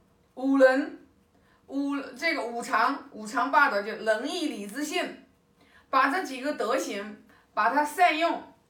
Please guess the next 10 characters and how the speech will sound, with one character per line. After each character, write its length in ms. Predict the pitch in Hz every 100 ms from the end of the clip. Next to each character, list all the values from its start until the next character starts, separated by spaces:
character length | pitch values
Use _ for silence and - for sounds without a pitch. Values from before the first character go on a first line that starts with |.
| _ _ _ _ _ -
把 160 | 226
它 120 | 285
用 260 | 311 349 330
在， 420 | 311 262 - - _ _ _ _ _
对 140 | 311
吧？ 380 | 302 254 - - - _
对 200 | 403 381
领-， 420 | 294 269 302 -
领 240 | 226 262 330
导 440 | 320 - - -